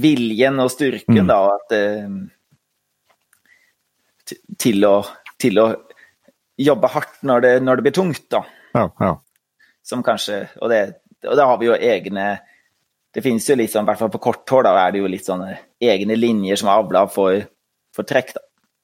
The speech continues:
Speaker 2: Ja. Jeg må si det, det skjer jo s-, det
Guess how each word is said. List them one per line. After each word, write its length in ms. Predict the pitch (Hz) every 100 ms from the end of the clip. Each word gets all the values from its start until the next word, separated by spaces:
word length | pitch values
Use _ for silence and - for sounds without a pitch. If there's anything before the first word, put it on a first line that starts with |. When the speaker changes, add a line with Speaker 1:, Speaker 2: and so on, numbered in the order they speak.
| _
Speaker 2:
Ja. 120 | 107 87 - _ _ _ - 104 - _ _ _ - - - _ _ _ _
Jeg 100 | 95
må 100 | 90 82
si 160 | 87
det, 200 | 80 87
det 160 | 85 87
skjer 240 | - 78
jo 160 | 78 87
s-, 400 | - - - -
det 160 | -